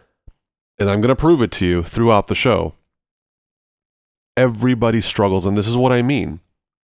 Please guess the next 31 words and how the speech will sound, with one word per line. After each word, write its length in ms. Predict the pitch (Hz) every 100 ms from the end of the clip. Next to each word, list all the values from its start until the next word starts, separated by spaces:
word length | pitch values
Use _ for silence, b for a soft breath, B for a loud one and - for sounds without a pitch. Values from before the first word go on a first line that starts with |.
| _ _ -
There's 180 | 101 -
two 280 | - 147
different 420 | 131 117 120 120 113
struggles 520 | - 123 117 120 -
here 200 | 98 92
that 100 | 95
I'm 120 | 95
talking 340 | 101 113 -
about. 340 | 90 85 - - _ _ _ _ _ _ _ _
One 640 | 92 98 175 92 95 160 - _ _ _ _ _ _ _ _ _ -
is 280 | 107 107
literally 920 | - 120 123 147 123 95 92 98 127 - _
not 520 | - 98 107 107 104 107
being 240 | 123 117
able 260 | 101 95 104
to 180 | - 120
let 380 | 104 101 101
go 480 | - 92 87 104 117 -
and 240 | 92 95 95
or 180 | 98 98
forgive. 640 | - 117 107 131 87 82
And 140 | 87
notice 300 | 95 101 107
I 80 | 107
separate 680 | 92 - - 127 101 101 92
the 100 | 95
two. 240 | - 104
Sometimes 520 | 85 104 104 117 117
you 80 | 107
can't 320 | - 117 95
forgive. 760 | 90 - 107 98 120 92 92 101